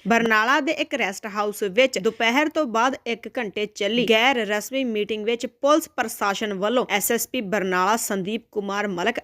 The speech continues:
ਅਤੇ ਐਸ ਐਸ ਪੀ ਬਠਿੰਡਾ ਹਰਮਨਵੀਰ ਸਿੰਘ ਗਿੱਲ ਸ਼ਾਮਲ ਹੋਏ, ਜਦਕਿ ਭਾਨਾ ਸਿੱਧੂ ਵੱਲੋਂ ਲੱਖਾ ਸਿਧਾਣਾ, ਕਿਸਾਨ ਆਗੂ ਰੁਲਦੂ ਸਿੰਘ ਮਾਨਸਾ, ਜਸਵਿੰਦਰ ਸਿੰਘ ਲੌਂਗੋਵਾਲ, ਮਨਵੀਰ ਕੌਰ ਅਤੇ ਹੋਰ ਆਗੂ ਵੀ ਸ਼ਾਮਲ ਹੋਏ।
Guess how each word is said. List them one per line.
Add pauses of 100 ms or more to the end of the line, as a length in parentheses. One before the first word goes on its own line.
(120)
ਅਤੇ
ਐਸ
ਐਸ
ਪੀ
ਬਠਿੰਡਾ
ਹਰਮਨਵੀਰ
ਸਿੰਘ
ਗਿੱਲ
ਸ਼ਾਮਲ
ਹੋਏ,
ਜਦਕਿ
ਭਾਨਾ
ਸਿੱਧੂ
ਵੱਲੋਂ (320)
ਲੱਖਾ
ਸਿਧਾਣਾ,
ਕਿਸਾਨ
ਆਗੂ
ਰੁਲਦੂ
ਸਿੰਘ
ਮਾਨਸਾ,
ਜਸਵਿੰਦਰ
ਸਿੰਘ
ਲੌਂਗੋਵਾਲ,
ਮਨਵੀਰ
ਕੌਰ (160)
ਅਤੇ (320)
ਹੋਰ (100)
ਆਗੂ
ਵੀ
ਸ਼ਾਮਲ
ਹੋਏ।